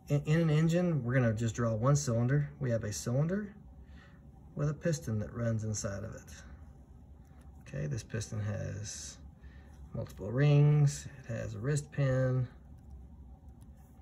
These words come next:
We have a connecting rod that comes down here to the crankshaft. Crankshaft is here, and,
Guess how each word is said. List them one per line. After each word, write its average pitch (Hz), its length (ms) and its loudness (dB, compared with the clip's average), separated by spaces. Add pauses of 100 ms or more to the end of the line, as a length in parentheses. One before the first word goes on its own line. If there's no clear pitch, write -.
(600)
We 131 80 -8
have 107 200 -6
a - 60 -4
connecting 127 680 -2
rod 123 640 2 (1200)
that - 160 -14
comes 120 280 -4
down 110 220 -2
here 110 120 0
to 104 80 -4
the 104 100 -6
crankshaft. 113 1120 -2 (2500)
Crankshaft - 500 -8
is 53 160 -8
here, 139 560 2
and, 117 320 -4